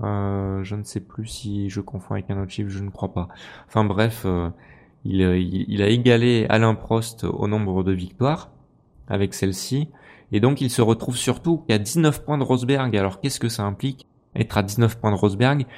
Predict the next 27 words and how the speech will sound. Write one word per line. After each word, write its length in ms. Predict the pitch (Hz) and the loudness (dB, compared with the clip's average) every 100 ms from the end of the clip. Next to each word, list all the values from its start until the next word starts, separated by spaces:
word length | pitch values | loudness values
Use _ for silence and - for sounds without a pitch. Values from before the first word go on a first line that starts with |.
| - - | -18 -2
Eh 80 | 110 | 2
ben 200 | 143 165 | 4 4
c'est 200 | 160 123 | 2 0
un 160 | 120 | 0
peu 420 | 127 - 160 165 147 | 0 2 4 6 4
entre 300 | 131 - 165 | 2 4 6
deux 240 | 151 117 | 8 8
eaux. 180 | 110 - _ _ _ _ _ _ _ _ | 6 2 _ _ _ _ _ _ _ _
D'un 200 | 110 156 | 4 4
côté, 560 | 175 160 160 123 117 - - _ | 6 4 4 0 0 -6 -20 _
Hamilton 420 | 113 117 123 135 | 2 2 4 4
est 140 | 117 95 | 4 2
à 40 | |
portée 300 | 92 107 120 | 0 2 4
de 60 | 104 | 6
Rosberg 480 | 110 110 147 175 | 6 4 2 2
vu 160 | 113 104 | 0 -2
que 400 | - 107 98 95 92 - - | 0 4 6 4 2 -10 -12
il 160 | - 98 | -2 2
est 20 | |
à 60 | 98 | 4
moins 220 | 107 120 | 4 4
de 80 | 104 | 4
vingt-cinq 500 | 95 113 117 107 - | 4 2 0 -2 0
points 140 | 117 | -2
de 40 | 110 | 0
celui-ci. 600 | 98 98 101 - 175 | 2 2 0 -2 -2